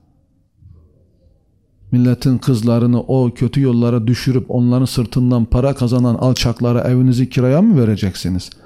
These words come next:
Namussuza. Kiraya mı vereceksiniz yani?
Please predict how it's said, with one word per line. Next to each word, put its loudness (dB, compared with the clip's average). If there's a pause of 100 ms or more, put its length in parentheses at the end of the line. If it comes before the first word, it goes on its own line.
(160)
Namussuza. 0 (1000)
Kiraya 0
mı 4
vereceksiniz -2
yani? -6